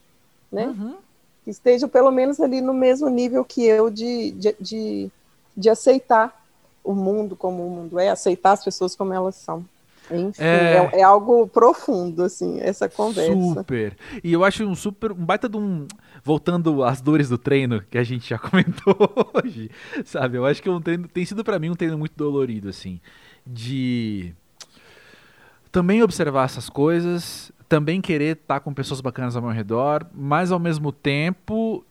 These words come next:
Speaker 2: entender que talvez essas pessoas não tenham tido algum, alguns confrontos de ideias que eu tive, por exemplo.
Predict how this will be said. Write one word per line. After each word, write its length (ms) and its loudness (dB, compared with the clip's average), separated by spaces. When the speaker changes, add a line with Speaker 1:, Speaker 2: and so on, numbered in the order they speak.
Speaker 2:
entender 960 0
que 720 -2
talvez 640 2
essas 300 -6
pessoas 760 -4
não 140 -6
tenham 320 -8
tido 400 -6
algum, 580 -6
alguns 320 -4
confrontos 920 -6
de 100 -4
ideias 420 -4
que 120 -8
eu 60 -6
tive, 320 -12
por 160 -10
exemplo. 360 -14